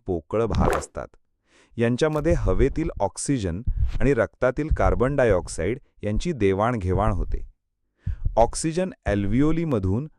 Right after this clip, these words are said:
रक्तातील लाल पेशींमध्ये प्रवेश करतो, जेव्हा कार्बन डायऑक्साईड रक्तातून ॲल्व्हिओलीमध्ये प्रवेश करतो. ही देवाणघेवाण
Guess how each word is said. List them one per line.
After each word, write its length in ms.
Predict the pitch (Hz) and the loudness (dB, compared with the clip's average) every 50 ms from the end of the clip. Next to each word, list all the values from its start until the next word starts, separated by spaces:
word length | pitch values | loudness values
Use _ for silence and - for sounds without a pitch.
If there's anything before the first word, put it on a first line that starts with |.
| _ - | _ -8
रक्तातील 540 | - 104 98 - _ - 131 139 131 165 151 | -2 -2 -2 -2 _ 0 0 0 0 0 -2
लाल 300 | 117 98 95 101 120 143 | 0 2 2 2 2 0
पेशींमध्ये 680 | 135 - 107 98 - - 113 113 107 104 95 90 107 123 | 0 -2 -4 -4 -2 -4 -4 -2 -2 -2 -2 -2 -2 -2
प्रवेश 380 | 123 - 95 85 85 85 - - - | -2 0 -2 -2 -2 -4 -6 -6 -8
करतो, 420 | 90 76 76 - 101 120 160 _ _ _ _ _ _ _ - | -8 -8 -6 -4 -4 -6 -6 _ _ _ _ _ _ _ 0
जेव्हा 220 | 110 113 120 139 127 - | 0 2 2 0 -2 0
कार्बन 360 | 107 95 92 92 107 120 127 | 0 0 2 2 0 0 2
डायऑक्साईड 580 | 123 123 127 123 120 113 - - 123 127 143 - - _ _ _ - - | 2 4 4 4 2 0 0 -2 0 0 0 -2 -6 _ _ _ -8 -2
रक्तातून 640 | 98 101 - _ - - 143 147 - 165 180 180 - - | -2 -2 -2 _ 0 2 2 2 2 -2 -4 -4 -6 -4
ॲल्व्हिओलीमध्ये 840 | 107 101 101 98 101 104 104 101 95 98 92 90 87 82 80 98 120 | -2 -2 -2 0 0 2 2 2 2 0 -2 -4 -4 -4 -2 -2 -2
प्रवेश 380 | 123 117 98 87 85 80 - | 0 0 0 0 0 -4 -6
करतो. 380 | - - 71 69 - - - _ _ _ _ _ _ _ _ _ _ _ _ _ _ _ _ _ - - | -8 -10 -10 -10 -10 -18 -20 _ _ _ _ _ _ _ _ _ _ _ _ _ _ _ _ _ -8 -2
ही 120 | 160 185 | -2 0
देवाणघेवाण 720 | 170 175 160 151 156 165 170 165 143 147 147 143 147 151 | 4 4 4 4 4 2 0 2 4 2 4 4 2 0